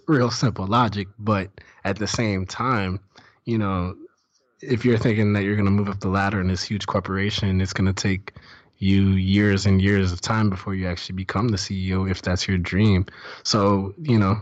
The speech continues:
the best way to do it is to start your own grind and, uh, put yourself behind the wheel of, of your career, of your business. And that's what Sarah's doing. She's, uh, you know, she's got her hands into podcasting, writing, voice acting. I mean,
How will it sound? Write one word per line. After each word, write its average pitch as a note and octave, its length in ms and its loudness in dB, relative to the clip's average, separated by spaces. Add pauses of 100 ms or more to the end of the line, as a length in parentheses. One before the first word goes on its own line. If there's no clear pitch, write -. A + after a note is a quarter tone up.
the A2 80 0
best G2+ 300 -2
way G2 100 -2
to G2 100 -4
do A2 260 0
it F#2+ 120 0
is F#2 140 0
to - 140 -8
start G2 340 -4
your G2+ 100 2
own G2 180 2
grind G2+ 380 2 (680)
and, F#2+ 360 2
uh, F#2 400 0 (160)
put - 200 0
yourself G2+ 320 -2
behind F#2+ 320 0
the F#2 60 0
wheel A2 240 -2
of, F#2+ 220 -6
of F#2+ 160 0
your F#2+ 100 -2
career, G2 480 -2
of F#2+ 120 -2
your F#2 120 0
business. G2+ 480 2
And F#2 240 0 (600)
that's C3+ 180 0
what A#2+ 100 2
Sarah's A#2 320 2
doing. G2+ 300 2
She's, G#2+ 420 -2
uh, G2 260 0 (240)
you G#2+ 100 0
know, F#2 220 0 (160)
she's G#2+ 200 -2
got G#2+ 180 2
her G#2 100 2
hands G#2+ 360 2
into G2+ 360 -2
podcasting, A2+ 920 0
writing, G2+ 500 0
voice G2+ 260 -4
acting. G2+ 500 -4 (280)
I G2 100 -4
mean, G2 360 0